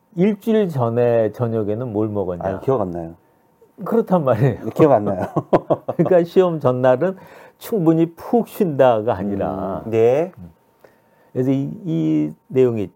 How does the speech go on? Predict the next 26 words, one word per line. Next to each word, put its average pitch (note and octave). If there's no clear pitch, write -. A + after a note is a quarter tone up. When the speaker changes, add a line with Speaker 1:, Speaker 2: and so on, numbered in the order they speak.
Speaker 1:
전날의 D3
모든 D#3+
내용을 B2
볼 F#2+
수 F#2+
있게 D#3
Speaker 2:
네. A2+
Speaker 1:
정리하는 A2
게 E3+
시험 C3+
공부다라는 F2
Speaker 2:
그렇죠. A2
Speaker 1:
것이 G#2
두 C#3
번째로 C3
많이 D#2+
나온 D#2+
Speaker 2:
아, F2
Speaker 1:
내용이었어요. E2
Speaker 2:
예, D#2
알겠습니다. E2
야, F#2
이거, A2
이거, D#3
어, A#2+
이거 D#3